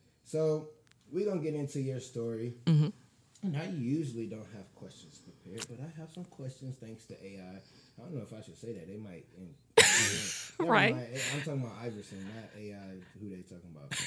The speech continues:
Speaker 1: So, um, how has, so I guess we, I don't never go straight into who, what we talk about, the topic or anything. So
Speaker 2: Mm-hmm.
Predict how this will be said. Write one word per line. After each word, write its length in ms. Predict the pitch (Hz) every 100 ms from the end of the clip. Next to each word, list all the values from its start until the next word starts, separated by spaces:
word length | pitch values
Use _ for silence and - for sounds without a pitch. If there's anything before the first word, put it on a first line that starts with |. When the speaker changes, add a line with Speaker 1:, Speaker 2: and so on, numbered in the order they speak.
| - - - -
Speaker 1:
So, 320 | 143 131 127 - - - 143
um, 640 | 147 139 131 120 110 98 - - _ - _ _ - _ _ _ _ _ - - -
how 680 | 175 240 220 202 196 190 160 127
has, 560 | 156 156 143 135 120 117 - _ -
so 460 | - 123 117 113 - _ _ -
I 80 | 123
guess 220 | 151 156
we, 160 | 156 139
I 120 | 151
don't 160 | 151
never 220 | 147 143 127
go 300 | 127 127 117
straight 280 | - 123 123
into 480 | 120 120 107 107 -
who, 160 | 131 123 101 -
what 260 | 101 120 117
we 80 |
talk 160 | 117 120
about, 240 | 110 110 104
the 60 |
topic 340 | 101 110 98 101
or 40 |
anything. 380 | 98 95 98 95
So 220 | - 95 92 - -
Speaker 2:
Mm-hmm. 180 | 151 135